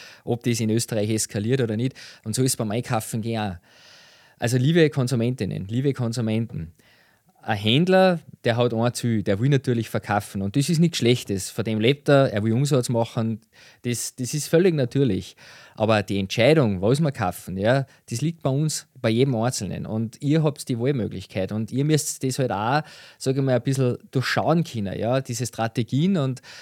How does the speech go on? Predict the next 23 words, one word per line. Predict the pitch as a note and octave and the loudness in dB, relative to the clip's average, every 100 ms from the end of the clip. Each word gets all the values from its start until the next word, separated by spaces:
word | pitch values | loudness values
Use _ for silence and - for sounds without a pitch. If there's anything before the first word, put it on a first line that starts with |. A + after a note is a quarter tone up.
| - - | -20 -18
und | - B2+ C3 B2+ - G#2+ | 0 2 4 2 -4 -14
wenn | G2+ B2 D3 | -2 0 2
man | D3+ | 4
halt | C#3 C#3+ G#2+ | 4 2 -2
weiß, | G#2+ G2+ D3 D#3+ - A2+ | 0 2 2 0 -4 -2
ja, | C3+ D#3 | 0 -2
dass, | D3+ B2+ B2+ - | 0 0 0 -2
wenn | A#2+ | -4
man | B2 | -4
sich | B2 B2 | -2 -2
ein | |
bisschen | G3 F#3+ D3+ | -2 -2 -2
damit | C3 | 0
auseinandersetzt, | A#2 A2 G#2+ C3 C3+ B2+ - | -2 -2 -4 -4 -4 -4 -4
dass | A2+ | -6
es | - | -2
jetzt | D3 - | -4 -4
noch | A#2 | -6
keine | A#2 A#2 | -4 0
österreichischen | B2 - A#2 A2 A2+ A#2+ - A2 | 0 -2 -4 -4 -4 -6 -4 -4
Heurigen | G2+ A#2+ C3 A2 G2+ | -2 0 -2 -4 -2
geben | G#2+ A2+ | 0 0
kann, | - G#2 G2+ C#3+ | -2 0 2 2